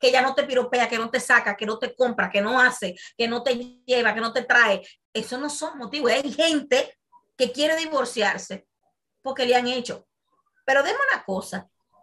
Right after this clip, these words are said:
si Dios es soberano y controla y domina todas las cosas, y Él está permitiendo que pases por allí, ¿no será que Dios quiere transformar tu carácter? Y está permitiendo situaciones en las que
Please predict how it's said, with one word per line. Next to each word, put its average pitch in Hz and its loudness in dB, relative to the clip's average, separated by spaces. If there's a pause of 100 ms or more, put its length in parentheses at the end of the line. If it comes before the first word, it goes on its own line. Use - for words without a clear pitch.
si 320 -6
Dios 339 0
es 359 -2
soberano 269 2
y 208 -6
controla 269 2
y 240 -6
domina 233 0
todas 214 0
las 202 -4
cosas, - -12 (260)
y 269 0
Él 320 6
está 285 0
permitiendo 254 0
que 226 -2
pases - 0
por 196 0
allí, 185 -6 (220)
¿no 294 2
será 311 4
que 320 -2
Dios 294 -2
quiere 285 -2
transformar 220 -2
tu 262 -16
carácter? 240 -16 (600)
Y 285 4
está 285 4
permitiendo 311 2
situaciones 277 -2 (240)
en 285 2
las 247 4
que 254 0